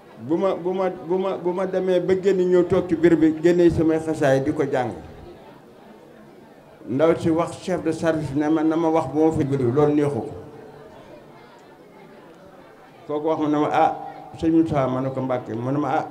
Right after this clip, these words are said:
soxna si kat nee na xasaay ji ngay jàng ci bureau bi neexu ko." Ma ne ko, "Baax na." Léegi bu ma, bu, bu ma génnee, ne ci moto jàng sama xasaay, bu ma ñëwee ci bureau bi denc samay xasaay.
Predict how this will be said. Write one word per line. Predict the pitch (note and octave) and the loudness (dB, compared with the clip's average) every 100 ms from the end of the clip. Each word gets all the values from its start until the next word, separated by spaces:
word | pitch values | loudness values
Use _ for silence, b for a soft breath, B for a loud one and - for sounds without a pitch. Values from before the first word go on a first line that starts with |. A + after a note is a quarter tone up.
| - - | -14 -10
soxna | D#3+ D#3 | -2 -2
si | D#3+ D#3 | -2 -4
kat | E3 D#3 | -4 0
nee | D#3+ E3 | 0 2
na | D#3 C#3+ - - - - - | 2 0 -8 -18 -20 -20 -14
xasaay | F3 E3 D3+ C#3 | -8 -2 0 2
ji | E3 | 2
ngay | E3 E3 | 2 0
jàng | D#3+ D3+ C#3+ | 0 0 -4
ci | C#3 | -4
bureau | C#3 C#3 | -2 0
bi | C#3 | 2
neexu | D3 C#3+ A2+ | 2 2 -2
ko." | - - - - - - - - - - - - - - | -8 -12 -16 -20 -20 -20 -20 -20 -20 -20 -20 -20 -20 -10
Ma | C3+ | -8
ne | C3 | -6
ko, | B2 | -4
"Baax | C3 A#2 | -4 -4
na." | G2 - - - - - - - - - - - - - - - - | -8 -16 -20 -20 -20 -20 -20 -20 -20 -20 -20 -20 -20 -20 -20 -18 -6
Léegi | B2 D3 D3 | -2 0 0
bu | E3 E3 | 0 0
ma, | F3 | 0
bu, | C3+ D#3 D#3+ D3 | 0 -2 -2 0
bu | E3 | 0
ma | F#3+ F#3+ | 2 0
génnee, | F#3+ G3+ E3+ E3+ C#4 - - - - - - - - - - - - - | 4 6 6 2 0 -8 -18 -20 -20 -20 -20 -20 -20 -20 -20 -20 -14 -2
ne | E3+ F#3 | -2 0
ci | G3 | -2
moto | F3+ D#3 D#3+ | -2 -2 0
jàng | E3 D3+ | -2 -2
sama | C#3+ C3 | -4 -4
xasaay, | B2+ | 0
bu | F#3 | 2
ma | |
ñëwee | G3+ F#3+ F#3 | 6 4 4
ci | |
bureau | D#3+ D#3+ | 2 2
bi | D#3+ | 2
denc | C#3+ | 0
samay | C#3+ C3+ | 0 -2
xasaay. | B2+ B2 A#2 | -2 -2 -2